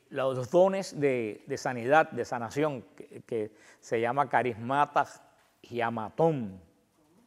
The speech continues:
Carismata giamatón se llama en griego, lo-, los dones de, de sanidad.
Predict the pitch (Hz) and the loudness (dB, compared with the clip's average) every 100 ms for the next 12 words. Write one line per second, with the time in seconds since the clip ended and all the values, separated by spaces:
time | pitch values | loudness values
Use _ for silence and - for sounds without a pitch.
0 | _ _ - 110 104 113 131 151 131 - | _ _ -6 -6 -4 -2 0 0 -2 0
1 | 139 123 117 110 - 156 135 120 120 131 | 0 0 -2 -6 -6 -6 -6 -4 -4 -4
2 | 127 127 151 147 123 - - _ - 120 | -4 -2 0 0 -2 -4 -20 _ -4 -2
3 | 110 120 110 120 143 143 127 95 - - | -2 -4 -4 -2 -2 -2 -2 -2 -8 -20
4 | - _ - - 127 120 131 147 - | -20 _ -12 -4 -2 0 4 4 2